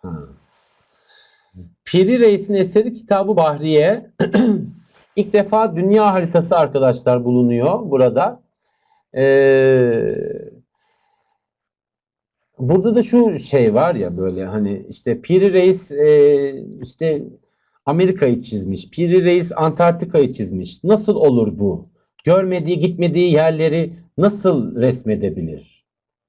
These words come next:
Şunu söyleyeyim. Çünkü gökten onun, gökten gelen bir emir vardı. Ee, işte melekler kulağına fısıldadı falan. Ya bunları da hangi kafayla yapıyor,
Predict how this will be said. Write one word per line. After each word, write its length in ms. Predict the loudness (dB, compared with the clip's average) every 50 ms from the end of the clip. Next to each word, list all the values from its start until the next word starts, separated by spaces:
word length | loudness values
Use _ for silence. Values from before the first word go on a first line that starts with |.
| _ _ _ _
Şunu 360 | _ -12 -4 -2 0 0 0 -2
söyleyeyim. 800 | -2 0 0 0 0 0 0 -2 0 0 -2 -2 -4 -6 -8 -14 _ _ _ _ _ _ _ _ -20 -20 -18 _
Çünkü 260 | -4 -4 -2 -2 -2
gökten 400 | -2 -2 -2 -2 -2 -2 -2 0
onun, 580 | 0 -2 -2 -4 -6 -8 -10 -14 -18 -18 -10 -4
gökten 600 | -4 -4 -4 -2 -4 -4 -2 -2 -2 -4 -4 -4
gelen 320 | -4 -4 -4 -6 -6 -8 -8
bir 100 | -8 -10
emir 400 | -10 -10 -10 -10 -10 -12 -14 -14
vardı. 600 | -16 -18 -18 -20 -20 _ _ -18 -18 -18 -20 _ _ _ _ _ _ _ _ _ _ _ _ _ _ _ _ -20
Ee, 40 | -18 -16 -14 -14 -14 -14 -16 -18 -20 -20 -20 _ _ _ _
işte 240 | -20 -20 -14 -8 -4
melekler 600 | -4 -2 0 0 -2 -2 -2 -4 -4 -4 -6 -8
kulağına 420 | -8 -6 -4 -4 -2 -4 -4 -6
fısıldadı 840 | -8 -10 -16 -20 -20 _ -12 -12 -12 -10 -10 -10 -10 -10 -14 -20 -20 _
falan. 260 | -20 -20 -20 -20 -20 _ _ _ _ _ _ _ _ _ _ _
Ya 200 | -2 -2 -2 -2
bunları 320 | -2 -2 0 0 0 0 -2
da 60 | -4 -6 -6
hangi 280 | -6 -4 -4 -4 -6 -8
kafayla 460 | -12 -16 -14 -12 -10 -10 -10 -10 -12
yapıyor, 360 | -14 -16 _ -20 -20 -20 -20